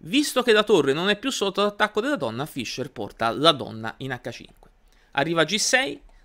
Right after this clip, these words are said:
la donna cattura in H sei e inchioda il cavallo, e qui, come dicevamo, sacrificio di qualità. Si ricattura col pedone,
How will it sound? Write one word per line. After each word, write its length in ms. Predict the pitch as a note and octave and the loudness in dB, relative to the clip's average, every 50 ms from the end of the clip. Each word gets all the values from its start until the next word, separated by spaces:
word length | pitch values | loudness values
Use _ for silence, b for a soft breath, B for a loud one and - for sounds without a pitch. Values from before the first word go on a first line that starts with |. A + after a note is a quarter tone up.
| _ _ | _ _
la 120 | - B2+ A#2+ | -2 -2 0
donna 480 | B2+ E3+ G#3+ G#3 E3+ C#3+ C3+ C3 B2+ | 2 4 4 4 2 2 0 -2 -4
cattura 400 | B2 - B2 - - - C#3 C3 | -4 -4 -6 -6 -4 -2 -2 0
in 60 | B2 B2 | 0 -2
H 220 | A#2+ - - B2+ | -2 -4 -8 -8
sei 380 | - - C3+ A#2+ A2 A2 - - | -4 -2 0 0 0 -2 -4 -6
e 220 | - A#2+ A#2 - - | -6 -6 -6 -8 -8
inchioda 560 | - A#2+ A#2+ A2+ - - - G#3+ G#3 F3+ C#3+ | -12 -12 -12 -12 -12 -4 0 2 2 4 2
il 80 | C3+ C3+ | 2 2
cavallo, 580 | - F#3 E3+ D3 G#2+ - - A#2 - - - b b b b b b b | 2 2 2 2 0 -4 -6 -10 -12 -12 -14 b b b b b b b
e 160 | - F#3 F#3 | -8 -8 -8
qui, 180 | - - - - | -6 -8 -10 -8
come 220 | - C#3+ C#3 C3 | -6 -6 -4 -2
dicevamo, 460 | B2+ C#3+ C#3+ - C#3 A2 G2 G#2 A2 | -2 -2 -4 -2 -4 -4 -4 -4 -6
sacrificio 640 | A#2+ - - G3+ E3+ - D3+ C#3 A#2 - G#2 - - A2 | -6 0 2 2 2 2 0 -4 -8 -8 -8 -8 -8 -8
di 80 | A2+ | -6
qualità. 400 | A2 - G2+ G#2+ G#2+ - - - b b b b b b b b b b b b b b b | -4 -4 -4 -4 -6 -8 -12 -16 b b b b b b b b b b b b b b b
Si 300 | - - - - D#4+ D#4 | -6 -4 0 2 4 4
ricattura 480 | C#4 B3+ - A3+ - - A3+ G#3+ G3+ | 4 6 6 4 4 4 4 2 4
col 180 | F3+ G3+ F#3+ F#3+ | 4 2 2 2
pedone, 540 | - G3 F#3+ F#3 D#3 C#3 E3 G3 - - | 2 2 4 2 2 2 0 0 -2 -4